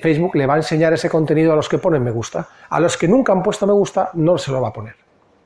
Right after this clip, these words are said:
El tema de peso, si ese contenido de repente empieza a tener me gustas y es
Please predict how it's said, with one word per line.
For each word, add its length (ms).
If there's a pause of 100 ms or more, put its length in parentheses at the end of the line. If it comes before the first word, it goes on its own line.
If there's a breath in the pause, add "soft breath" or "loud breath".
(1120 soft breath)
El 160
tema 200
de 120
peso, 420 (160)
si 240
ese 180
contenido 540
de 140
repente 580
empieza 360
a 40
tener 240
me 120
gustas 380
y 120
es 80